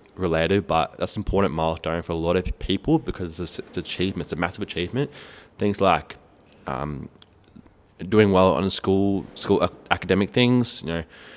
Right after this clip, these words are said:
getting their L's, that's a massive milestone. And, you know,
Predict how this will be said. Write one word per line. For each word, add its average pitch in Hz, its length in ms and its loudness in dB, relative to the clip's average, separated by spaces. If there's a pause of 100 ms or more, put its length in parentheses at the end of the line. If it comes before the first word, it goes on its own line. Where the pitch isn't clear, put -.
(240)
getting 107 220 8
their 127 240 6
L's, 90 320 6
that's 87 160 -2
a 104 60 2
massive 95 420 0
milestone. 90 800 0
And, 87 160 -4
you 87 60 -4
know, 85 180 -2